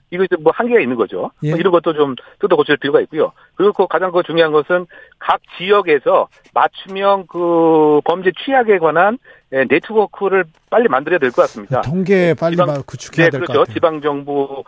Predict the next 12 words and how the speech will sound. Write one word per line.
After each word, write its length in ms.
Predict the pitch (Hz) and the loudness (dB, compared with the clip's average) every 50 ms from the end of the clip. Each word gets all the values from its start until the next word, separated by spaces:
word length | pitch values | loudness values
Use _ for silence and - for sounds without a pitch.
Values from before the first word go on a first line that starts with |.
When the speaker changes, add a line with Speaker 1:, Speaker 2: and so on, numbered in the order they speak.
| - - _ | -18 -18 _
Speaker 1:
또는 140 | - 160 147 | 0 0 0
필요한 300 | - 165 165 165 151 147 | 0 0 0 0 0 0
경우 320 | 135 143 135 131 135 135 - | 0 -2 0 0 0 -4 0
정신보건기관, 840 | - 147 143 - 147 131 139 131 135 139 135 131 131 135 143 135 | -2 -2 -2 -2 0 0 2 2 2 0 -2 -4 0 0 0 2
뭐 120 | 135 135 - | 0 -2 0
경찰, 520 | - 135 135 131 127 - 156 143 135 120 - - - - _ | -2 -2 -2 -2 -2 0 0 2 2 0 -4 -6 -20 -20 _
학교, 540 | - - 196 - _ - 180 135 117 151 233 _ _ _ | -6 -6 -6 -6 _ -2 0 2 4 2 2 _ _ _
아마 200 | - 135 139 135 127 - | -10 -4 -4 -4 -4 -4
시민단체, 800 | 196 190 180 165 143 131 127 117 117 - - 123 101 101 165 226 _ - _ | -8 -8 -6 -6 0 0 0 0 0 -6 -6 -2 0 0 0 0 _ -10 _
또 80 | - 131 | -10 -10
지역의 460 | - - 147 143 143 131 127 135 135 | -6 -2 2 2 2 2 2 0 0
일정한, 520 | 131 123 127 - 135 131 131 127 120 110 | 0 -2 -2 -4 -2 -2 0 0 -2 -2